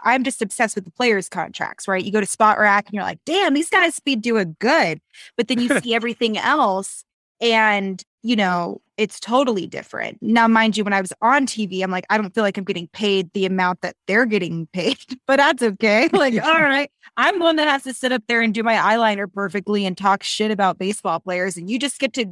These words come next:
Speaker 1: run scot-free. It's fine. I would never talk shit about the A's or any of the baseball players, just F Y I. But yeah, I, if you want, that's a total thing. I, I don't know much about the whole,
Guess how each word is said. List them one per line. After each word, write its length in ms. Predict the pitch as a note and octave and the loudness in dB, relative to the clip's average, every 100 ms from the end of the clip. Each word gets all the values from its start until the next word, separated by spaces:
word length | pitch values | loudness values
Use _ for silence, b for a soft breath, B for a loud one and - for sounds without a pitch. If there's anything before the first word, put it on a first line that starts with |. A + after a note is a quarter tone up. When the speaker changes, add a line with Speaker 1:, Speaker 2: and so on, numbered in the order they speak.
| - | -4
Speaker 1:
run 300 | G3 G#3 A#3 | 0 2 2
scot-free. 720 | A3+ - A#3 - - C4+ B3+ | -2 0 0 0 -4 -4 -2
It's 160 | G#3+ - | -4 -2
fine. 340 | - G3+ F#3+ G3+ | 0 0 0 -2
I 120 | A3 | -2
would 120 | G#3 | 0
never 220 | F#3+ F3 | -4 -6
talk 180 | F3 D#3+ | -10 -10
shit 180 | - E3+ | -8 -10
about 280 | - - - | -8 -8 -8
the 100 | - | -10
A's 380 | - - - - | -10 -12 -16 -8
or 160 | F3+ | -6
any 160 | - E3 | -4 -4
of 80 | D#3+ | -6
the 80 | - | -8
baseball 360 | - - - | -10 -8 -10
players, 340 | - - - - | -8 -8 -8 -8
just 240 | - - | -10 -10
F 160 | - - | -10 -8
Y 200 | - F2+ | -6 -6
I. 320 | - F3 G3 _ | -6 -8 -12 _
But 460 | A#3+ F3+ F3+ - - | 0 2 -2 -8 -8
yeah, 300 | A3 G3+ C#3 | -2 0 0
I, 140 | G#3+ G#3+ _ | -2 -2 _
if 260 | - A3+ A3+ | -10 -8 -6
you 100 | B3+ | -2
want, 180 | B3+ - _ - | -2 -4 _ -8
that's 300 | G#3+ A#3 A#3 | 0 0 0
a 60 | |
total 240 | A#3+ A#3 A3+ | -6 -4 -2
thing. 200 | A#3 A3+ | -2 -2
I, 160 | G#3+ A3 | -4 0
I 100 | A3+ | 0
don't 100 | A#3 | 0
know 160 | A3+ A3 | 0 -2
much 460 | G#3 G#3 - - - - | 0 -2 -4 -12 -10 -8
about 520 | F3 F#3+ F3+ G3+ - | -2 2 4 2 -2
the 100 | G#3+ | -2
whole, 400 | G#3+ G#3+ G#3+ | 0 0 -2